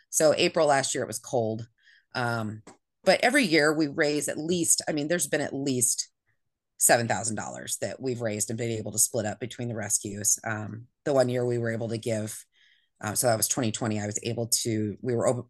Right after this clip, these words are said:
able to donate back to Harbor of Hope and Good Life, even though they weren't under our umbrella of the rescues we donate back to, we still donated five hundred dollars to each of them.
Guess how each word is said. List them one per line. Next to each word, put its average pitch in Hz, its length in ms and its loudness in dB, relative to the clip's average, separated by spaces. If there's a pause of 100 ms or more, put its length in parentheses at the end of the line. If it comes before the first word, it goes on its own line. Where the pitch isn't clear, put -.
able 151 220 2
to 123 80 -2
donate 135 360 2
back 110 260 0 (100)
to 117 500 -2
Harbor 127 220 4
of 117 80 -2
Hope 110 300 0
and 117 380 -2 (420)
Good 151 140 6
Life, 117 240 8
even 117 240 -2
though 120 120 4
they 117 140 2
weren't 120 280 -2 (140)
under 120 220 2
our 113 180 4
umbrella 110 380 2
of 107 100 -4
the 113 80 -6
rescues 110 380 0
we 113 100 0
donate 113 320 -2
back 135 200 2
to, 135 200 0
we 127 160 0
still 123 220 2
donated 117 420 0
five 107 200 -2
hundred 113 160 -4
dollars 110 300 -2
to - 80 -12
each 113 200 -6
of 104 80 -10
them. 110 320 -4